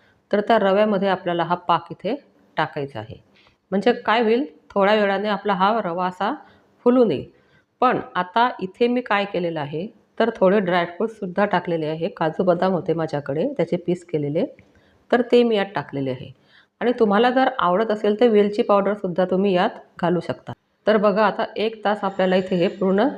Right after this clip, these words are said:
झाकून ठेवायचं आहे. तर बघा, आता इथे एक तास झालेला आहे आणि आपलं सारण बघूया कसं झालं ते. तर पहा किती छान आपलं हे फुलून असं वरती आलेलं आहे. तर अतिशय छान आपलं हे सारण इथे झालेलं आहे.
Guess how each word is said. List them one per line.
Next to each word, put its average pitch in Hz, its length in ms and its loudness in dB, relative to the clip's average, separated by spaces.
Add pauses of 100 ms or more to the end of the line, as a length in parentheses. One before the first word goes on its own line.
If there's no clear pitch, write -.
(100)
झाकून 214 380 -2
ठेवायचं 135 420 -4
आहे. 123 160 -8 (1900)
तर 233 100 2
बघा, 208 260 4
आता 190 200 -2
इथे - 320 -4
एक 214 280 -2
तास 226 220 0
झालेला 170 320 0
आहे 175 240 -2
आणि 208 260 -2
आपलं 196 260 -2
सारण 185 360 0
बघूया 180 300 0
कसं 196 280 -4
झालं 139 240 0
ते. - 200 -12 (640)
तर 190 100 6
पहा 208 220 2
किती 196 300 -6
छान 180 280 -2
आपलं 185 240 -4
हे 208 200 -4
फुलून 202 340 0
असं 190 200 2
वरती 170 320 0
आलेलं 143 320 -4
आहे. 120 180 -12 (1120)
तर 214 180 2
अतिशय 220 500 2
छान 202 260 0
आपलं 196 240 -2
हे 208 140 -4
सारण 180 340 0
इथे 185 160 -4
झालेलं 147 340 -2
आहे. 143 260 -4